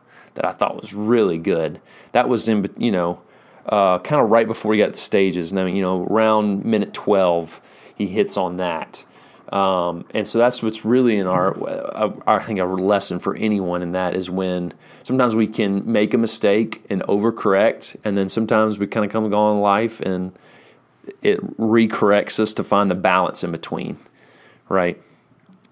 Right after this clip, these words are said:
Um, anyway, so by f-, uh, minute fourteen tw-, and twenty seconds in, that's when he starts his five stages. And the big one is, I think, you know, anybody should know, is learning to invest in yourself. Um,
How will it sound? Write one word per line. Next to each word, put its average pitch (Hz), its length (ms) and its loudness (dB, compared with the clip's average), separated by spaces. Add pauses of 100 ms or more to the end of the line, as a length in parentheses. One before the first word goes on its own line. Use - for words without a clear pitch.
(120)
Um, 92 560 0 (680)
anyway, 117 380 4
so 107 160 0
by 110 120 4
f-, - 280 -4 (340)
uh, 107 460 2 (500)
minute 120 300 2
fourteen 117 840 2 (120)
tw-, - 220 -2
and 104 220 0
twenty 117 180 0
seconds 107 380 2
in, 107 260 0
that's 107 300 2
when 107 100 2
he 95 60 -2
starts 98 320 0
his 92 100 -8
five 90 320 2
stages. - 640 -8 (640)
And 101 100 -4
the 92 60 -2
big 104 240 2
one 98 300 2
is, 92 180 -2
I 90 80 4
think, 95 340 -2
you 107 80 4
know, 90 120 2
anybody 95 480 2
should 95 160 -2
know, 92 160 4
is 90 160 -4
learning 98 300 2
to 104 80 0
invest 90 340 0
in 92 80 -2
yourself. 87 520 0 (1120)
Um, 92 500 -2